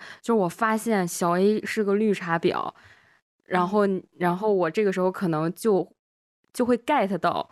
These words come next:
Speaker 1: 我想说：“哦，你现在的情绪是很生气。”
Speaker 2: 嗯。
Speaker 1: 然后并且你发出了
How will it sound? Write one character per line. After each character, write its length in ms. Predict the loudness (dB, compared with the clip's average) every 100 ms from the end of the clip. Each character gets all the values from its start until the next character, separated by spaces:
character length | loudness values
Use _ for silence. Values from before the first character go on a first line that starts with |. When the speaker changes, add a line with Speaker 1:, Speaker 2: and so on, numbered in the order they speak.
| -4
Speaker 1:
我 120 | -2
想 140 | 0 0
说 140 | -2 0
：“哦， 680 | 0 2 2 0 -4 -6 -12 -6
你 120 | 0 0
现 180 | 0 0
在 100 | 2
的 80 | 2
情 260 | 0 -4
绪 180 | 0 0
是 120 | 0
很 220 | 0 0 0
生 280 | 0 0 0
气。” 420 | -2 0 0 -2 _ _ _ _ _ _ _ -14
Speaker 2:
嗯。 80 | -2
Speaker 1:
然 160 | 0
后 120 | 0 -2
并 260 | 0 0
且 240 | 0 -2 -2
你 140 | -2
发 220 | 0 0
出 200 | 0 0
了 120 | 0